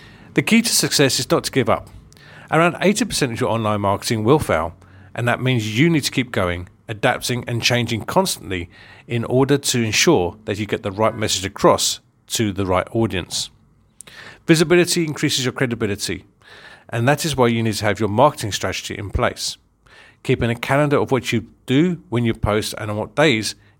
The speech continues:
is a huge start and a huge help. Any above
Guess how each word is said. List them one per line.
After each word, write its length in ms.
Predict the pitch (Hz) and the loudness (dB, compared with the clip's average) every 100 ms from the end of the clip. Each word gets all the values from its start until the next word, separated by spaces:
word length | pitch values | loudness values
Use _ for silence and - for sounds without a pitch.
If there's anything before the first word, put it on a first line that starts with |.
| - | -6
is 160 | 131 | -2
a 60 | 117 | -2
huge 440 | - - 123 117 | 0 0 2 0
start 320 | - 104 90 92 | 0 0 0 -2
and 140 | 104 | -6
a 60 | 95 | -4
huge 320 | 101 92 - | -4 -4 -2
help. 340 | 101 87 - - _ _ _ - _ - - _ _ _ _ _ _ _ _ _ _ - | -2 -2 -6 -14 _ _ _ -20 _ -20 -20 _ _ _ _ _ _ _ _ _ _ 2
Any 220 | 170 190 | 4 4
above 440 | 135 113 107 - | 4 2 2 -6